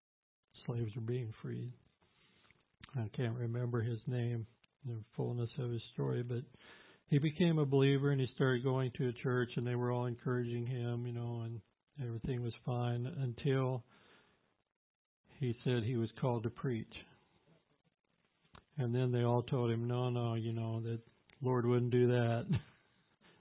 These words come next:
Uh, you're not qualified," et cetera, et cetera. And so he went out and, uh, just began to do what he thought the Lord had called him to do. But he was, you know, nobody was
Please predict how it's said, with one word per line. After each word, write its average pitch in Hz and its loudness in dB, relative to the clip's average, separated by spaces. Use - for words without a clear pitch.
Uh, 107 -4
you're 127 -4
not 120 0
qualified," 120 -2
et 123 -6
cetera, 120 -4
et 120 -6
cetera. 123 -6
And 170 8
so 170 8
he 170 8
went 160 6
out 156 4
and, 147 4
uh, 127 -2
just 120 0
began 117 -2
to 123 -2
do 120 0
what 120 0
he 113 -4
thought 117 -2
the - -4
Lord 117 -2
had 117 -4
called 123 -2
him 117 -4
to 117 -6
do. 143 -2
But 113 0
he 135 -2
was, 120 2
you 131 -4
know, 113 -2
nobody 123 2
was 117 2